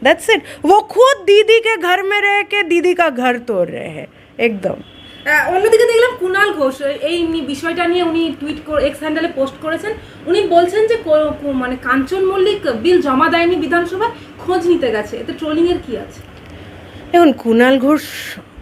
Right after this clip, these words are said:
Speaker 1: অনেক কথা বলেন, ওনার নিজের যে হিস্ট্রিতে আছে, সেই রোজভ্যালি কাণ্ড থেকে শুরু করে অনেক কাণ্ডে উনি নিজেই রিলেটেড। এখন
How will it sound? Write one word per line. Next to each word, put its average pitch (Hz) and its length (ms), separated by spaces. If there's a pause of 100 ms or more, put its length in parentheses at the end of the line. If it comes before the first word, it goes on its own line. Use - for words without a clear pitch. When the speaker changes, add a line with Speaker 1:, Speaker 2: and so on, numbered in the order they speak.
(480)
Speaker 1:
অনেক 294 460
কথা 180 260
বলেন, - 480 (540)
ওনার 240 500 (240)
নিজের 220 480 (200)
যে 233 200 (1080)
হিস্ট্রিতে 285 600
আছে, 151 320 (480)
সেই 254 200
রোজভ্যালি 233 540
কাণ্ড 208 340 (260)
থেকে 208 200
শুরু 208 300
করে 254 200
অনেক 466 420
কাণ্ডে 254 360
উনি 285 280
নিজেই 262 400
রিলেটেড। - 540 (480)
এখন 339 380